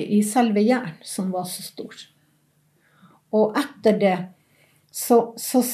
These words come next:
for jeg fikk M S etter det. Og så sa, sa jeg at «M S, det skal jeg nå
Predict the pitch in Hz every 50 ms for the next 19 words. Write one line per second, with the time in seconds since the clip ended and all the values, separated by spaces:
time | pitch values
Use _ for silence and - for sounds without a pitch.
0 | - - _ - 208 - 254 226 247 240 - 269 254 - - - - - _ 226
1 | 247 226 202 165 160 160 - 170 170 - - - 170 - 165 170 160 - _ _
2 | _ _ _ _ _ _ _ _ _ _ _ _ _ _ _ _ _ _ _ _
3 | _ _ _ - _ - _ - 214 208 214 214 202 196 - - 233 - 190 190
4 | - - 202 - - 214 185 175 165 175 165 160 - - - - _ _ _ _
5 | _ _ - 220 285 277 254 202 139 160 - - - - 190 - - 240 220 226
6 | 214 208 208